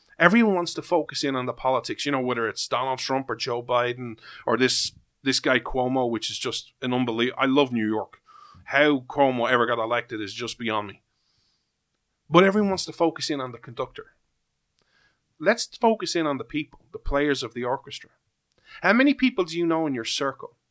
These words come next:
that right now have said or thought some of the following? "The government didn't do enough.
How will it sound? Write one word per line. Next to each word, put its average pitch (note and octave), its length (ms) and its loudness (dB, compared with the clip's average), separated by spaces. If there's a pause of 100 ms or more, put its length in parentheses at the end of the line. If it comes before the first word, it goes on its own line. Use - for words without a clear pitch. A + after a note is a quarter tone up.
(800)
that C3+ 80 -2
right D3+ 260 2
now C#3 300 0 (180)
have C#3+ 140 -2
said F#3 320 2
or C#3+ 100 0
thought D3+ 460 0
some - 180 -6
of C3+ 60 -2
the C3 100 -6
following? B2+ 340 -2 (600)
"The E3+ 80 2
government G3 380 2
didn't E3+ 260 0
do D#3 140 4
enough. - 280 -10